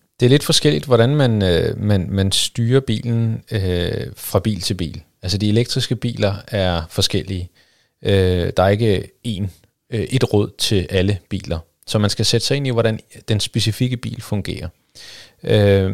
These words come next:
man kan sige, de her, øh, one, det her one pedal drive, det er faktisk et, et køreprogram, og ikke alene et regenereringsprogram. Det vil sige, når du, når du, når du sætter bilen til kun at, at køre på speederpedalen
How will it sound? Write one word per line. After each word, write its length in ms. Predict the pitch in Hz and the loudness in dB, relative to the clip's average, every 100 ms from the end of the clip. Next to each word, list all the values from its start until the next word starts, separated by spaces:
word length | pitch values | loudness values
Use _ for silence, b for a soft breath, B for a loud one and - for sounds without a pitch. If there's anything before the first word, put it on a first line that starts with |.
| 98 | -2
man 140 | 104 | 0
kan 80 | 107 | 0
sige, 340 | - 110 107 - _ _ - - | 0 -2 -4 -8 _ _ -20 -6
de 60 | 143 | -2
her, 340 | 143 131 90 101 | 2 4 2 0
øh, 240 | 101 95 - 107 | 0 -2 -2 0
one, 180 | 117 - - | 0 0 0
det 100 | 127 | 2
her 180 | 131 110 | 4 2
one 180 | 117 127 | 0 0
pedal 260 | 117 110 | -2 -2
drive, 340 | 104 95 87 95 - | -2 -2 0 -2 -4
det 160 | 107 87 | -2 0
er 100 | 107 | -2
faktisk 580 | - 107 - 123 - - | -4 -8 -6 -8 -10 -10
et, 220 | 120 95 - | -10 -10 -12
et 200 | 110 - | -12 -12
køreprogram, 800 | - - 113 127 101 90 87 85 - _ - | -8 -2 -2 -2 -6 -6 -4 -6 -8 _ 0
og 120 | 98 | 2
ikke 220 | 110 127 - - | 2 -2 -10 -4
alene 440 | 101 98 104 113 | -2 0 0 -2
et 180 | 104 - | -4 -4
regenereringsprogram. 920 | 92 107 101 80 85 - - 90 - - _ _ b b b b _ | -4 -2 -2 -4 -6 -8 -8 -8 -8 -10 _ _ b b b b _
Det 60 | 101 | -4
vil 80 | |
sige, 160 | 98 110 | 0 0
når 120 | 101 | 0
du, 120 | 98 98 | 0 -4
når 140 | 117 98 | -2 -2
du, 160 | 98 104 | -2 -2
når 140 | 101 | -2
du 80 | 90 | 0
sætter 260 | - 95 | 0 0
bilen 280 | - 143 127 | 0 -2 -2
til 280 | - 123 123 | 0 0 -2
kun 420 | - - 127 143 - | -2 2 2 0 -2
at, 160 | 117 92 - _ _ _ - | 0 0 -2 _ _ _ -8
at 100 | 98 | -4
køre 220 | - 110 | 2 2
på 340 | - 110 90 - | 4 2 2 -2
speederpedalen 840 | - - 104 120 110 85 - 87 | -10 -4 -2 0 2 0 0 -6